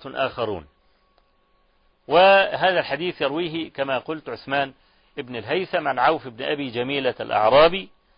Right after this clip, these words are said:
عن محمد بن سيرين عن أبي هريرة رضي الله عنه قال: "وكلني رسول الله صلى الله عليه وآله وسلم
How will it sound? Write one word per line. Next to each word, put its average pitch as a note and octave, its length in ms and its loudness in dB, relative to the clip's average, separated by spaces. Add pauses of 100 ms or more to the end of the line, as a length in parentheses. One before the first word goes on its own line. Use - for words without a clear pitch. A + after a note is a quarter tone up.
(280)
عن F3+ 300 4
محمد D#3 520 -2
بن C3 220 -10
سيرين E3+ 680 -6 (380)
عن G#2+ 220 -4
أبي D#3+ 260 -2
هريرة D3 800 0
رضي A#2+ 280 -2
الله A#2+ 360 0
عنه D3 280 -4
قال: F#2 300 2 (1500)
"وكلني G3 640 4
رسول F#3 460 0
الله F3 600 2
صلى D3+ 220 -4
الله C#3+ 480 0
عليه C3+ 460 0
وآله B2+ 600 -4
وسلم E3+ 600 -2